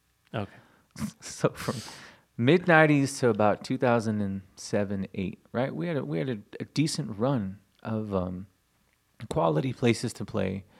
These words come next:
Speaker 2: <clears throat> a number of bands to play with.
Speaker 1: Right.
Speaker 2: Um, more so late nineties, early two thousands, bands were,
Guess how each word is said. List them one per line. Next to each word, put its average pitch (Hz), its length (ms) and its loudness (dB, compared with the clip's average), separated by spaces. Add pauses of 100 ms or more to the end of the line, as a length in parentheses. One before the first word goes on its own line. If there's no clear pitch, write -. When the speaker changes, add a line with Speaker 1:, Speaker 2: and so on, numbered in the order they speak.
(120)
Speaker 2:
<clears throat> - 280 -20
a 127 420 4
number 143 340 6
of 110 140 2
bands 101 580 2
to 104 140 -4
play 101 300 0
with. 87 440 -6
Speaker 1:
Right. 110 240 2 (300)
Speaker 2:
Um, 101 380 -4 (240)
more 113 240 4
so 110 360 4
late 107 300 2
nineties, 104 400 2
early 101 220 0
two 104 160 -4
thousands, 98 560 0 (580)
bands 117 340 6
were, 101 360 2